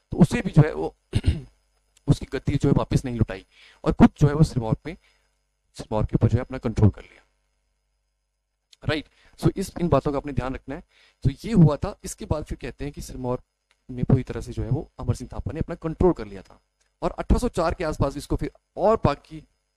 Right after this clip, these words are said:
जो है वो इनवी-, invitation आई थी। महान चंद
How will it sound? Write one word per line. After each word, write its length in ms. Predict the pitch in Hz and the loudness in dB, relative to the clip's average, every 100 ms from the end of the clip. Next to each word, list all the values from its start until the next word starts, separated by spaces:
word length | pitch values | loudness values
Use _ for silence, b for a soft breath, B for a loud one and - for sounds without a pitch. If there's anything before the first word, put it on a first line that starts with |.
| _ _ | _ _
जो 80 | 123 | 0
है 100 | 127 | 0
वो 100 | 127 | -2
इनवी-, 280 | 131 123 123 | -4 -4 -6
invitation 480 | 123 120 123 - | -6 -6 -6 -6
आई 100 | 113 | -8
थी। 120 | 113 135 | -8 -6
महान 440 | 117 113 135 143 | -6 -4 -4 -6
चंद 400 | - 143 147 139 | -6 -8 -8 -12